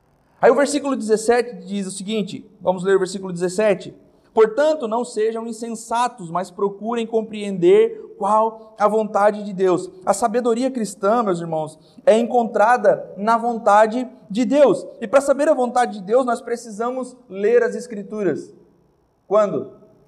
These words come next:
Todo tempo. "Ai, que chato, pastor, tem que andar todo tempo, ler todo." É. Essa é a vida do crente, irmão. Nós precisamos refletir nas Escrituras pra que nós possamos saber a vontade de Deus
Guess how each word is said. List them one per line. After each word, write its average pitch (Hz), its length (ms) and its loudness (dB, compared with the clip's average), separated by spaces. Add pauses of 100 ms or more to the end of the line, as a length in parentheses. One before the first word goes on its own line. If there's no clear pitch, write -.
Todo 160 180 -10
tempo. 143 240 -12 (1900)
"Ai, 202 200 2
que 233 100 -4
chato, 175 460 -2
pastor, 175 200 -6
tem 143 120 -10
que 151 60 0
andar 151 260 6
todo 196 240 -4
tempo, 196 200 -8
ler 165 300 2
todo." 185 220 -6
É. 190 280 -4 (880)
Essa - 140 -8
é 214 40 -4
a - 20 -6
vida 196 200 -10
do 196 100 -12
crente, 208 320 -10
irmão. 143 240 -10 (1400)
Nós 196 160 2
precisamos 240 640 2
refletir 247 480 0
nas 254 120 -2
Escrituras 247 600 -2 (180)
pra 240 140 4
que 240 100 -6
nós 240 380 4
possamos 269 500 0
saber 262 360 4
a 269 40 6
vontade 254 520 -2
de 254 80 -12
Deus 262 520 0